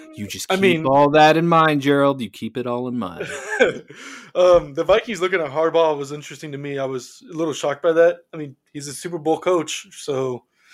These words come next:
Speaker 2: yay, I guess. I, I'd have to, like, actually look more into, into the whole thing. So the, the coaching search, just, like, I think I agree with Eric. I'm not that excited by it at this point.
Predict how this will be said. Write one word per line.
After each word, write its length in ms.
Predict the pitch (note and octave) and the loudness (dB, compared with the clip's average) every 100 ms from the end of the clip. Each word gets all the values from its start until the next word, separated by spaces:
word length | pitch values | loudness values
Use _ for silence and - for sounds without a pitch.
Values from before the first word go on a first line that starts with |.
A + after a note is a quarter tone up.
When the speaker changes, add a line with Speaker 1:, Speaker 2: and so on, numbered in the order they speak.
| - _ _ | -20 _ _
Speaker 2:
yay, 380 | B2+ C#3 F3+ F3+ _ _ - | -8 -4 -4 -6 _ _ -8
I 80 | E3 | -4
guess. 460 | G3 G#3 - - F#4+ A4 G#4+ _ - | -2 -2 -6 -16 -20 -20 _ _ -4
I, 120 | F3+ | -2
I'd 240 | F3 E3 | 0 2
have 120 | F3+ F3 | 2 -2
to, 80 | |
like, 200 | D#3+ C#3 | -8 -6
actually 320 | E3+ C#3+ D#3 C3+ | -6 -6 -6 -8
look 160 | C3 | -8
more 180 | C3+ C3+ | -8 -10
into, 280 | B2+ A#2+ A#2 _ _ - _ - A3 | -10 -14 -16 _ _ -20 _ -18 -10
into 220 | E3 D3 | -6 -4
the 100 | C3 | -2
whole 140 | B2+ | -4
thing. 260 | A#2+ C#3 A#2 | -4 -6 -6
So 340 | - C#3 C#3 - _ _ | -4 -2 -4 -10 _ _
the, 160 | E3+ F3+ _ - | -8 -8 _ -6
the 60 | |
coaching 300 | - G3+ F3+ | 0 0 0
search, 260 | - D3+ - | -2 -2 -4
just, 180 | C#3 - | -8 -8
like, 140 | C3 | -6
I 100 | C#3+ | -6
think 200 | - D#3 | -6 -6
I 40 | C3+ | -4
agree 180 | C#3 | -4
with 80 | C3 | -2
Eric. 180 | C#3+ C#3+ | 0 -2
I'm 140 | B2+ | -4
not 240 | C#3+ D3+ - | -2 -2 -2
that 160 | C3+ | -2
excited 380 | C#3 - C3+ D#3 | -2 -2 -2 2
by 160 | F3+ F#3+ | 2 2
it 120 | G3 _ _ _ _ - | 0 _ _ _ _ -18
at 60 | E3 | -14
this 140 | F#3+ | -6
point. 240 | G#3+ G3+ | -4 -4